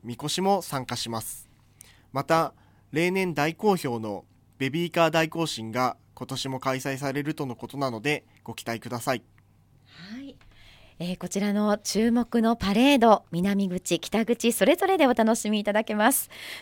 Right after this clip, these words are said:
Speaker 2: ベビーカー大行進というのも事前募集をしてきましたが、今年もたくさん集まりそうですね。
Speaker 1: はい、例年よりも多くの募集をいただいていること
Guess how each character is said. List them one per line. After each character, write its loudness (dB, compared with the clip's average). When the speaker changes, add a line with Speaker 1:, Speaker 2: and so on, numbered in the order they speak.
Speaker 2:
ベ 6
ビ 4
ー -12
カ 2
ー 4
大 4
行 4
進 2
と 2
い 6
う 6
の 4
も 6
事 2
前 6
募 0
集 -2
を 0
し -6
て -4
き -4
ま 0
し -6
た 0
が、 4
今 -6
年 0
も -2
た 0
く -14
さ 0
ん -6
集 -8
ま -2
り -10
そ -12
う -14
で -16
す -20
ね。 -18
Speaker 1:
は 0
い、 -4
例 2
年 2
よ 4
り 0
も 2
多 2
く -2
の -2
募 -6
集 -6
を -4
い -6
た -4
だ -4
い -6
て -8
い -4
る -6
こ -14
と -14